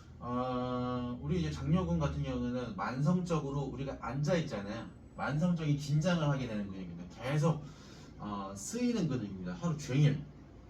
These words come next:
앉아 있을 때, 움직일 때, 걸어 다닐 때 계속 쓰이는 근육이기 때문에 항상, 어, 스트레스를 받고 있는 근육입니다. 그래서 만성적 긴장을 하고 있죠. 그리고 앉아 있을 때도 쓰고 있고. 그러니까 항상, 어, 우리가 이제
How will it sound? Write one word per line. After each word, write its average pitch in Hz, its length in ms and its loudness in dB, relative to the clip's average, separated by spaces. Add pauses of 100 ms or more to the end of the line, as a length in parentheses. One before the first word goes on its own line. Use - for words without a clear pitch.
(140)
앉아 117 260 2
있을 107 340 0
때, 104 200 -2 (120)
움직일 113 360 -6
때, 104 120 -6
걸어 110 200 -4
다닐 98 220 -4
때 101 120 -8
계속 120 240 -10
쓰이는 175 320 2
근육이기 104 360 -6
때문에 107 360 -8 (440)
항상, 160 420 0 (380)
어, - 160 -6
스트레스를 175 600 0
받고 113 280 -6
있는 120 400 0 (240)
근육입니다. 95 520 -4 (300)
그래서 110 420 -4 (560)
만성적 165 640 4
긴장을 139 500 0
하고 117 180 -6
있죠. 95 280 -8 (120)
그리고 101 160 -10
앉아 117 300 -4
있을 - 160 -6
때도 101 140 -12
쓰고 147 240 -8
있고. 107 420 -10 (640)
그러니까 143 200 0
항상, 175 280 2 (680)
어, 135 560 2
우리가 175 260 6
이제 127 480 0